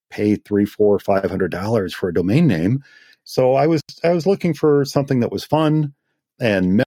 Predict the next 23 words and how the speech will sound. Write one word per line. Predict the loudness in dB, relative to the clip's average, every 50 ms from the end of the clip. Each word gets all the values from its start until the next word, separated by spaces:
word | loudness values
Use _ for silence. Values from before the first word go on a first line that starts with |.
| 0
memorable, | 0 0 2 2 2 2 2 2 0 0 -4 -8 _ _ _ _ _ _ _ -4
and, | -2 0 0 2 2 2 2 2 0 -2 -4 -10 -8 -6
uh, | -4 -2 -2 0 0 0 -2 -4 -4 -2
you | -2 0
know, | 0 0 -2 -6 _ -4
toots | -4 -2 0 0 -2 -2 -2 -6 -6 -2
are | 0 2 2
what | 2 0 0 -2
you | -4
send | -2 0 0 0 2
out | 0 0 -2
with | -4 -4 -2
Mastodon. | -2 -2 -2 -2 -4 -2 -2 0 0 0 -2 -2 -4 -8 _ _ _ _ _ _ _
So | -8 -2 0 0
I | 2 0
came | 0 0 -2 0 0 2
up | 0 -2 -2 -2
with | 0 2 2 2 0 -4 -10 _ _ _ -20 _ -10
tooting | -4 0 0 2 2 2 2 2 2 0 -2 -4 -8 _ _ _ _ _ _ -4
dot | -2 -2 -2 -2 -2
ninja. | 0 0 0 0 0 -2 -6 -8 _ _ _ _ _ _ _ _ _ _ _ _ _ _ -20 -18 _
Go | -4 -4 -4
figure. | -2 -2 -2 -2 -2 -6 -8 -10